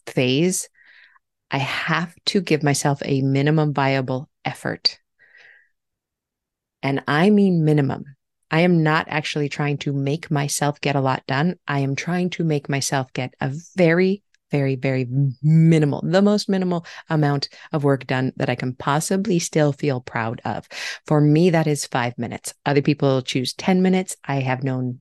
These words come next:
multiple writers who have had great success by setting it at one minute. For me, one minute, I could, I could barely get my brain in gear in one minute, but five minutes,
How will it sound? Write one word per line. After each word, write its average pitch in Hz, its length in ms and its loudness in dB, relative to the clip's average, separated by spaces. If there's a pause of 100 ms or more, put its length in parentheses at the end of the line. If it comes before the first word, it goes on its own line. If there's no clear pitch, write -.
multiple 294 460 0
writers 143 300 2
who 151 80 -2
have 139 100 -2
had 131 160 -4
great 151 320 0
success - 400 -6 (460)
by 151 100 2
setting 156 340 4
it 143 200 0
at 147 180 -4
one 131 380 -2
minute. 120 420 -6 (1000)
For 170 80 4
me, 180 140 8
one 170 200 6
minute, 151 320 4
I 143 80 0
could, 123 240 -4 (280)
I 135 40 -4
could 131 140 -4
barely 131 200 0
get 117 140 -2
my 123 240 -4
brain 127 400 0
in 127 80 0
gear 127 220 -2
in 156 80 0
one 160 140 0
minute, 175 240 -2
but - 180 -6
five 160 500 0
minutes, 139 540 -4